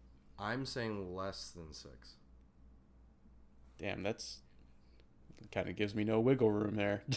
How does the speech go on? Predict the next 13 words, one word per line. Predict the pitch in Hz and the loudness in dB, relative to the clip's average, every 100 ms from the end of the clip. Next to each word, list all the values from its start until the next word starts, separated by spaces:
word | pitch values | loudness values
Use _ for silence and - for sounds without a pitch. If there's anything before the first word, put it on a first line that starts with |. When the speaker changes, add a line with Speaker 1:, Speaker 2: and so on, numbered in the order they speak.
| - - - | 2 2 10
Speaker 2:
<laughs> | 208 - 190 - - - - - - - - - - - - - | 12 12 12 12 8 4 2 -16 -16 -16 -18 -20 -20 -20 -12 4
Uh, | 107 107 107 104 | 8 10 10 10
Speaker 1:
Or | 143 147 | 8 6
you, | 127 131 131 | 2 -4 -4
or | 120 120 | 0 2
you | 123 | 0
could | 127 127 | -4 -6
pick | 117 | -4
a | 110 | -2
new | 110 113 | 0 0
number | 101 95 98 104 - | -2 -2 -4 -6 -8
and | 98 | -6
then | 98 95 | -6 -6